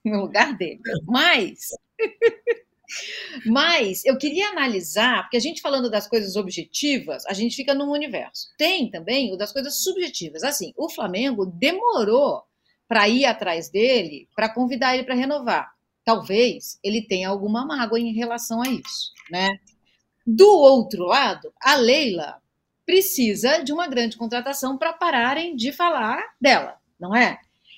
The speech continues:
Então, isso seria, essa contratação seria um checkmate no maior adversário do Palmeiras, num recorte muito curto do futebol brasileiro, né? Mas é, são os dois times que brigam ali por,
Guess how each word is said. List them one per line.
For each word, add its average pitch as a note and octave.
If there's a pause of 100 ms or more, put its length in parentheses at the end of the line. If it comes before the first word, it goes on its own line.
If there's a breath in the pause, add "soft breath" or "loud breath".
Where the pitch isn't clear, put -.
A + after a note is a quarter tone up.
Então, D4
isso F4
seria, B3
essa D4+
contratação A3
seria C4+
um F4
checkmate D#4+ (600)
no A#3
maior C#4+
adversário C#4+
do C4
Palmeiras, C#4
num B3
recorte G#3
muito F#3+
curto - (140)
do F3
futebol D#3+ (340 soft breath)
brasileiro, G3+
né? A#3+
Mas A#3+
é, C4 (280)
são F3
os E3
dois F#3
times G#3+
que D#4
brigam B3+
ali A#3+
por, D4+